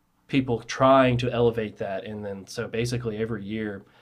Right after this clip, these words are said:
Haitian coffee, since we've started this company, has just gotten better and better, better in the S C A A, like, grading, um, standards and everything. And so, like, for me, it was basically learning about, a lot about coffee, realizing that I was still very much attached to that trip to Haiti.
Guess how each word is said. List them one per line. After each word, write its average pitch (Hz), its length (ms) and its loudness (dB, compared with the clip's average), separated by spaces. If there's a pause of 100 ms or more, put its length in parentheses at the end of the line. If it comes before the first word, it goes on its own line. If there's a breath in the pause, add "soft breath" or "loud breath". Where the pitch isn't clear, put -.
(140 soft breath)
Haitian 113 300 -6
coffee, 101 380 -6
since 104 320 -12
we've 101 240 -14
started 101 560 -6 (120)
this - 160 -10
company, 92 340 -12
has 87 80 -14
just - 140 -14
gotten 95 240 -8
better 95 240 -8
and 92 100 -12
better, 92 260 -10
better 95 340 -12
in 90 120 -14
the 90 180 -10
S 98 140 -10
C 98 160 -10
A 95 220 -8
A, 95 60 -10
like, 90 200 -12 (240)
grading, 98 420 -10 (540 soft breath)
um, 90 340 -8
standards 95 480 -10
and 90 80 -12
everything. 87 560 -12
And 120 80 -10
so, 113 200 0
like, 98 160 -6
for 107 80 -12
me, 139 500 6 (320 loud breath)
it 120 180 2
was 113 640 2 (180)
basically 127 500 2
learning 156 340 8
about, 147 200 6
a - 20 4
lot 143 160 10
about 135 200 4
coffee, 123 320 4
realizing 127 580 6
that 117 100 2
I 120 100 6
was 113 140 -2
still 131 420 2
very 120 340 2
much 113 220 -2
attached - 640 -6
to - 60 -4
that 107 220 -8
trip 117 380 -2
to 110 100 -6
Haiti. 113 420 -4